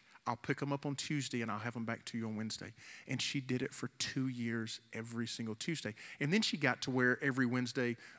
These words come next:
uh, she was making something sweet because, um, if you know me, you know that I have a terrible sweet tooth,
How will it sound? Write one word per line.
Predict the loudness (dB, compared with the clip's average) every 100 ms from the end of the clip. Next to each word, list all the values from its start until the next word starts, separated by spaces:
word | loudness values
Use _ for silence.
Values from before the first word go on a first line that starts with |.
| -2
uh, | 0
she | 0 2
was | 4
making | 4 2 2
something | 0 -2 -2
sweet | -4 0 0 0
because, | -4 -2 -2 -2 -4
um, | -4 -4 -6 -8 -10 -12 -8
if | -6 0
you | 0
know | 4 4 4
me, | 2
you | 0 -2
know | -2 -2
that | -2
I | -2 -4 -6
have | -8 -8
a |
terrible | -6 -2 -2 -2
sweet | -6 -6
tooth, | -6 -8